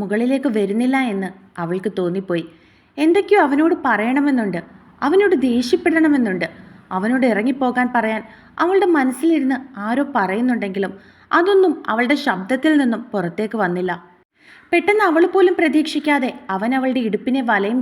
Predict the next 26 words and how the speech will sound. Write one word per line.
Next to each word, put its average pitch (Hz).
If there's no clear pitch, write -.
ചെയ്തുകൊണ്ട് 202
അവളെ 359
അവനിലേക്ക് 240
അടുപ്പിച്ചു. 180
അവൾ 185
ഞെട്ടി 240
അവൻ്റെ 233
മുഖത്തേക്ക് 214
നോക്കി. 180
അവളുടെ 381
ഹൃദയം 359
ശക്തിയായിട്ട് 302
ഇടിക്കാൻ 220
തുടങ്ങി. 175
കൈകൾ 190
അവൻ്റെ 226
ബനിയനിൽ 233
മുറുക്കി 196
പിടിച്ചു. 180
അവൻ 359
അവളുടെ 349
മുഖത്തിനടുത്തേക്ക് 269
മുഖം 214
അടുപ്പിച്ചു. 226
പെട്ടെന്ന് 214
അവൾ 233